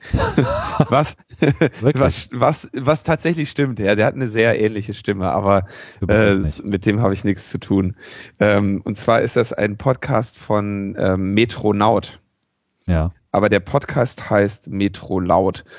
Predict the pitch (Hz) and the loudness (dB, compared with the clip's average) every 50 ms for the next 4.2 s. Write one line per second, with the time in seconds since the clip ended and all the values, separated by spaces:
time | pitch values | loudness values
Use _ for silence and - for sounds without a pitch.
0 | - - - - 113 110 117 139 143 147 - - 117 117 107 104 107 101 - - | -20 -12 -4 -2 0 2 2 2 2 2 2 0 0 2 2 2 2 -2 -2 -2
1 | 120 113 117 - - - 90 87 85 85 - - - _ _ _ _ - 104 101 | 0 0 -2 -2 -6 -10 -8 -6 -6 -6 -8 -10 -20 _ _ _ _ -6 -4 -4
2 | 92 - - 104 107 101 98 110 101 - - - - 98 95 98 98 98 98 95 | -4 -2 -2 -2 0 -2 -2 -4 -6 -6 -8 -8 -6 -2 2 2 4 4 4 2
3 | 95 - - - - - - _ _ _ _ - 101 98 98 98 98 98 98 98 | 0 -2 -10 -20 -20 -20 -20 _ _ _ _ 0 2 4 4 4 4 2 2 0
4 | 98 95 95 95 | -2 -4 -4 -6